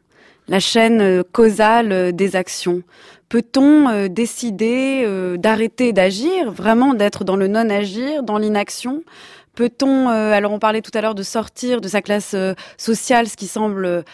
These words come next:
assez, euh, difficile, euh, euh, dit comme ça, puisqu'il y a quand même une, effectivement une importance du contexte et une importance d'être en contexte, en situation. Mais finalement, peut-on sortir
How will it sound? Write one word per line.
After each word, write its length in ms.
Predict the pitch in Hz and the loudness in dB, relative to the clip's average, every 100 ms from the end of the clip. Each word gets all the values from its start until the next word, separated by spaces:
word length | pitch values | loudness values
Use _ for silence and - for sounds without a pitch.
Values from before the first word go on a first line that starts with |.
| - _ | -20 _
assez, 480 | 202 214 - 240 220 | -2 0 -2 -2 0
euh, 340 | 190 180 180 175 | -2 -4 -6 -6
difficile, 720 | 196 - 226 - 240 233 196 | -8 -8 -10 -10 -6 -4 0
euh, 380 | 180 175 170 165 - - - | 2 2 0 -2 -12 -14 -6
euh, 560 | 135 135 120 - 104 104 | -4 -4 -8 -10 -14 -16
dit 240 | - - 196 | -18 -10 -4
comme 220 | 208 196 | 0 0
ça, 220 | - 233 | 0 -2
puisqu'il 320 | 208 - 185 | -2 -12 -6
y 20 | 185 | -4
a 60 | |
quand 100 | 214 | 0
même 200 | 220 214 | 2 2
une, 760 | 190 190 185 180 180 175 165 - - - | 0 0 -2 -2 -2 -4 -6 -10 -14 -10
effectivement 440 | 175 196 220 220 | -8 -4 0 2
une 100 | 208 | 2
importance 400 | 214 214 233 220 | 0 -2 -4 -4
du 140 | 185 | -6
contexte 680 | - 214 196 233 226 - - | -6 -6 -2 0 0 -4 -4
et 160 | 208 196 | -2 0
une 160 | 196 | -2
importance 440 | 208 196 202 220 190 | -2 -6 -8 -6 -4
d'être 200 | 190 - - - - | -6 -8 -20 -14 -2
en 140 | 240 | -2
contexte, 540 | 233 226 214 233 - - 202 | 0 -2 0 -2 -4 -6 -4
en 80 | |
situation. 720 | 202 - - 190 175 - 330 330 - - | -4 -6 -6 -2 -2 0 -2 -2 -12 -6
Mais 80 | 208 | -4
finalement, 480 | 254 226 208 247 330 | -2 0 2 4 2
peut-on 380 | 240 214 339 330 | 0 -2 0 -2
sortir 720 | - 208 - - 427 254 | -2 -6 -6 -16 -10 -10